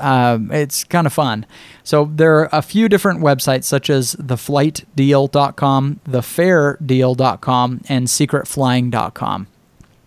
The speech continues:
And these will essentially, um,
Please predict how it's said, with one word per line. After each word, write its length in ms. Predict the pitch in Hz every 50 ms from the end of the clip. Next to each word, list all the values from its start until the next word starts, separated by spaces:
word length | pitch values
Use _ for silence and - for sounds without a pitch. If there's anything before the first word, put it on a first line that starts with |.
| - -
And 320 | - 156 147 139 151 147 131
these 560 | 175 214 214 190 170 165 165 156 147 - - - - - - - - _ _ -
will 420 | 143 147 147 143 143 147 156 -
essentially, 840 | - 151 - - 180 185 185 - - 175 165 160 151 147 143 139 135 - - - - - _ _ _ -
um, 560 | - 131 131 127 123 120 117 113 107 -